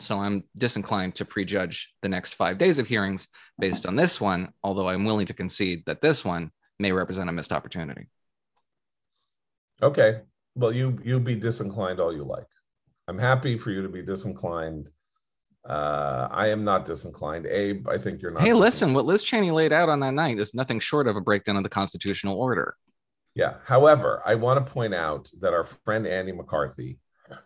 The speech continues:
Speaker 2: wrote in National Review, made a very important point, which is that this is not a court of law. And in a court of law, when you make accusations, the person who is being accused gets his day in court to argue the counter, to,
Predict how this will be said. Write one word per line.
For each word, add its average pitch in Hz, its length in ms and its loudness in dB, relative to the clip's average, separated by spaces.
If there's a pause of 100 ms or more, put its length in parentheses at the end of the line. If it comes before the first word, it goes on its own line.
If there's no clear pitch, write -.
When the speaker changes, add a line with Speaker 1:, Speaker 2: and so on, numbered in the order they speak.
(340)
Speaker 2:
wrote 104 260 4
in 104 60 -6
National 95 380 -2
Review, 78 540 -6
made 92 160 0
a 92 60 -2
very 95 240 2
important 82 460 -6
point, 67 360 -10
which 95 240 -6
is 76 300 -4
that 71 440 -2 (300)
this - 140 -14
is 85 100 -10
not 117 220 6
a 127 40 4
court 120 280 0
of 98 120 -4
law. 80 500 -2 (460)
And 82 120 -6
in 80 80 -4
a - 40 -8
court 123 240 4
of 117 120 0
law, 123 680 6 (120)
when 98 160 -6
you 101 80 -2
make 104 220 -2
accusations, 110 1120 0 (160)
the - 60 -6
person 127 380 2
who 117 140 2
is 107 120 -2
being 104 200 -4
accused 104 760 0 (400)
gets 131 220 2
his 117 120 -2
day 98 220 4
in 95 140 -4
court 92 340 -2
to - 100 0
argue 92 540 0 (140)
the 92 120 -6
counter, 92 540 -2 (800)
to, - 260 -6